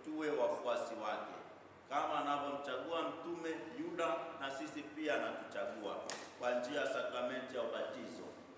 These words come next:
Basi tunaalikwa kuendelea kuishi maisha yetu ya ufuasi kama mitume, kuendelea kuishi maisha yetu kama wabatizwa, tukiendelea kumtangaza Mungu, tukiendelea kuihubiri Injili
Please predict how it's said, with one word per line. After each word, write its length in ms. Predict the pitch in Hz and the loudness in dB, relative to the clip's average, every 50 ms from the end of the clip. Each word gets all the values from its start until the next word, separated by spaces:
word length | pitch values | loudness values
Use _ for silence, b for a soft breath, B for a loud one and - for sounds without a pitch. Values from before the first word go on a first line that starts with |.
| - - - - | -16 -14 -4 0
Basi 360 | 127 135 139 139 139 139 139 139 143 139 - | 2 4 4 4 2 2 0 -2 -4 -6 -8
tunaalikwa 760 | 135 131 131 127 127 131 143 165 175 170 - 180 170 165 | -6 -4 -2 0 2 2 2 0 0 0 0 4 4 6
kuendelea 560 | 165 165 - - 151 147 143 139 139 147 151 147 | 6 4 4 2 0 -2 -2 0 4 6 6 6
kuishi 680 | 147 - - - - - - - - - 175 175 170 - | 6 4 0 -2 -2 -4 -4 -6 -6 -6 -6 -6 -4 -4
maisha 300 | 147 143 143 - - 143 | -2 -2 -2 0 0 0
yetu 340 | 135 285 330 330 311 - - | 2 2 0 0 -2 -2 -2
ya 100 | - 131 | 0 0
ufuasi 600 | - - - - 135 156 175 175 170 175 175 170 170 - 156 | 0 0 -2 0 2 4 4 4 4 2 0 -2 -2 -2 -4
kama 180 | 151 151 151 143 143 | -2 -2 -2 -2 -2
mitume, 420 | 143 135 - 180 185 190 190 180 180 180 175 180 180 180 B B B B B - - | -4 -6 -4 -4 -2 0 0 0 0 0 -2 -4 -6 -8 B B B B B -8 -4
kuendelea 380 | 143 143 139 151 156 165 165 | -2 0 2 4 6 6 6
kuishi 480 | 165 165 160 160 170 165 - - - 175 165 | 6 6 4 2 2 0 0 -2 -2 -4 -2
maisha 280 | 160 156 - - - - | -2 -2 -2 0 2 4
yetu 360 | 151 156 175 147 147 - - 131 - - | 6 6 4 4 2 0 -2 -4 -2 0
kama 240 | 151 156 156 151 147 | 2 2 4 4 6
wabatizwa, 800 | 143 139 139 139 127 - - - - - - - - - 98 - - - - - - - - - | 6 6 6 6 6 6 6 4 4 4 2 2 2 2 2 2 2 -2 -4 -6 -6 -4 -4 -2
tukiendelea 760 | - - - - 139 143 143 139 143 147 160 156 156 151 143 - | -2 -2 -2 0 0 0 2 2 2 4 4 6 8 10 10 10
kumtangaza 800 | - - - - - - - 127 123 123 127 131 131 127 127 123 | 8 6 2 0 0 -2 -2 -2 0 0 2 2 2 4 2 2
Mungu, 540 | 123 127 156 165 - - - 135 131 123 - - - - - - - - | 2 2 0 0 0 2 2 2 2 0 0 0 -2 -4 -4 -6 -8 -8
tukiendelea 600 | 127 123 127 135 131 123 123 123 127 127 135 135 | -10 -8 -4 -4 -2 -2 -2 -2 0 2 4 6
kuihubiri 880 | 131 131 127 127 120 120 117 117 120 123 120 117 113 113 110 107 107 107 107 | 6 6 4 2 0 -2 -4 -4 -4 -4 -4 -4 -4 -4 -4 -4 -6 -6 -6
Injili 540 | 107 104 98 98 - 107 107 101 98 - - | -8 -10 -10 -10 -8 -6 -4 -4 -4 -4 -6